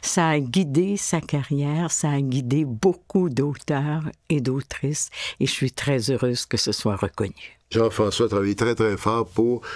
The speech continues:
Speaker 2: regrouper, euh, toutes les maisons d'édition au sein de l'A N E L. Ça a été un, un acteur, euh, un acteur principal dans la,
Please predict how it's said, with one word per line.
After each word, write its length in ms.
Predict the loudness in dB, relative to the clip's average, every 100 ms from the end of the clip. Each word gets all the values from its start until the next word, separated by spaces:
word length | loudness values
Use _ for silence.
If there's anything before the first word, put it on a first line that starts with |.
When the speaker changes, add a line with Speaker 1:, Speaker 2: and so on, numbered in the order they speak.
| 0
Speaker 2:
regrouper, 1080 | 4 6 6 2 2 2 2 4 4 4 4
euh, 320 | 4 4 0 -8 -16 -2
toutes 180 | 2
les 100 | 4
maisons 340 | 4 4 2 2
d'édition 400 | 0 0 0 0
au 100 | 0
sein 220 | 0 0
de 60 | 2
l'A 100 | 0
N 100 | 0
E 60 |
L. 80 | -2
Ça 160 | -2 -2
a 20 |
été 340 | 0 0 2
un, 220 | 0 -2 -6 -12 -14 -12 -14 -2
un 200 | 2 4
acteur, 580 | 2 2 2 4 4 4 2
euh, 560 | 0 0 0 0 -2 -6 -14 -20 -20 -20 -20 -20 -20 _ -18 -4
un 220 | -2 -2
acteur 380 | -2 2 2 4
principal 640 | 2 0 0 0 0 0
dans 200 | 0 0
la, 380 | 0 -2 -2